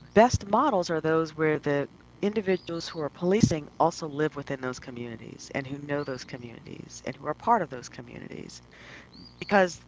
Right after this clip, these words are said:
their kids go to school with the kids, you know, that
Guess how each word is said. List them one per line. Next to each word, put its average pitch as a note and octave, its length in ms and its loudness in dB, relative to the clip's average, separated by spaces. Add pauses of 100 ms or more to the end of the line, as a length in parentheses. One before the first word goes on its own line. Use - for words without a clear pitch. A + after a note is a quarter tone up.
their F3 180 8
kids A3 360 2
go E3 140 0
to D3 80 -2
school D#3+ 540 -2 (320)
with C#3+ 140 -2
the D3 80 0
kids, C#3 520 -4 (520)
you D3+ 140 -6
know, C3 220 0
that B2 240 2